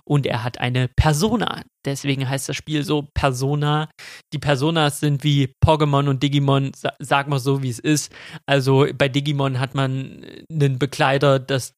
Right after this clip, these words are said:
Digimon, das sich irgendwie weiterentwickelt, mit dem man kämpft. Bei Persona hat man eine Persona und bei Pokémon fängt man Pokémon.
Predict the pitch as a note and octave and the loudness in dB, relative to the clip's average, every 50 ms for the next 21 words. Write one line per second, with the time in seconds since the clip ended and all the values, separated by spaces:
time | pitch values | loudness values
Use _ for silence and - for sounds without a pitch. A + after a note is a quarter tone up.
0 | _ D#3+ D3 C3+ C#3+ C#3 C3+ C#3 C#3 C#3+ D3 D3 C#3+ C#3+ _ _ _ _ _ D3 | _ -4 -2 0 0 2 4 4 4 4 2 0 -2 -4 _ _ _ _ _ 0
1 | C#3+ C3+ - - D3 C3 D#3+ D#3+ D3 C#3 C3+ C3+ B2+ B2+ C3 C3+ C3 C#3+ C#3+ C#3 | 0 0 0 -2 -2 -2 0 -2 -2 0 -2 0 0 2 2 2 0 -2 -4 -2
2 | B2 C#3 C3 C3+ C#3 C3+ B2+ C#3 C3+ B2+ C#3 C3+ C3+ C3 C3 C3 - C3+ C#3 C#3 | -2 -2 0 0 0 0 0 -4 -2 -2 -2 -2 0 -2 -2 -2 0 0 0 0
3 | C3+ - - - _ _ _ _ _ _ C#3+ C#3 - - C#3+ B2+ C3 C3+ C3 B2+ | 0 -4 -8 -16 _ _ _ _ _ _ 0 0 2 2 0 2 2 0 0 0
4 | A#2 C3+ B2+ C3 C3 B2+ B2+ - C#3 C3 B2 B2 C3+ C3+ C3+ C3+ B2+ B2 - _ | -2 -2 -2 -2 -2 -2 -2 0 0 0 2 4 4 4 4 4 2 2 0 _
5 | _ _ _ _ _ - D#3+ D3 C3+ C3+ B2+ - C#3+ B2+ - C3+ B2+ B2+ B2 - | _ _ _ _ _ -6 -2 0 0 0 2 0 0 0 2 2 2 2 2 0
6 | C#3 B2+ A2+ C3 B2 A#2+ - - - - B2 B2 A#2+ A#2+ | -2 -2 0 -2 -2 -2 -4 -4 -2 -2 -2 -2 -2 -4